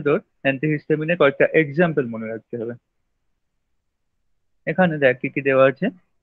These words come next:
Dimetap বা Dimetin বলা হয় একটা example, আর একটা হচ্ছে serline। এই দুখানাকে antihistamine হিসেবে ইউজ করা হয়। আর একখানা একটু লিখে নে অ্যান্টিহিস্টামিনের example, সেটাও খুব recently use করা হচ্ছে,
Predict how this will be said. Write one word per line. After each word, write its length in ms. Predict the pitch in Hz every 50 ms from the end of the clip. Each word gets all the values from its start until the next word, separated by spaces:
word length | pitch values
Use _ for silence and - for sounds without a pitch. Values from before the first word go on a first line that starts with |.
| _ _ _ _ _ -
Dimetap 600 | - 143 151 165 165 180 185 185 175 165 165 - - _ _ _ _ _ - 139
বা 80 | 143 139 139 135
Dimetin 440 | 139 151 151 156 151 - 151 147 147 151 143 143
বলা 180 | 139 131 127 131
হয় 140 | 131 135 202 311 _ _ _ _ _ - - 139
একটা 140 | - - 143 139
example, 360 | 139 131 147 147 143 - 208 233 214
আর 80 | 156 135 135
একটা 140 | _ - 151
হচ্ছে 180 | 151 151 - 196 180 -
serline। 360 | 170 151 143 131 120 110 107 107 - _ _ _ _ _ _ _ _ _ _ _ -
এই 60 | 143 143 143
দুখানাকে 400 | 151 - - 151 151 175 180 294 392 -
antihistamine 760 | - 147 135 131 - 170 170 156 151 _ - 147 143 147 147 143
হিসেবে 220 | 135 - 175 180 196
ইউজ 160 | 156 131 131 - - -
করা 140 | 139 131 123 120
হয়। 140 | 120 180 - _ _ _ _ _ _ _ _ _ _ - -
আর 80 | 143 160
একখানা 260 | 156 _ - 175 170 175
একটু 120 | 165 - 156 147
লিখে 200 | 151 156 - 190 165
নে 80 | 131 123 - - _ _ _ -
অ্যান্টিহিস্টামিনের 760 | - 131 135 131 151 147 135 131 - 143 135 139 139 135 131 131
example, 420 | 135 131 139 151 147 135 120 127 131 226 - _ _ _ _ _ _ _ _ _ _ _ _ _ _ _ _ _ _ _ _ _ _ _ _ _ _ _ _ - 139 135 147 143 -
সেটাও 280 | 160 156 - 165 165 165 160
খুব 120 | - 165 143 139 143
recently 360 | 143 - 160 151 143 147 147 143
use 180 | 143 147 151 _ -
করা 160 | 151 147 139 139 131
হচ্ছে, 240 | 120 - _ -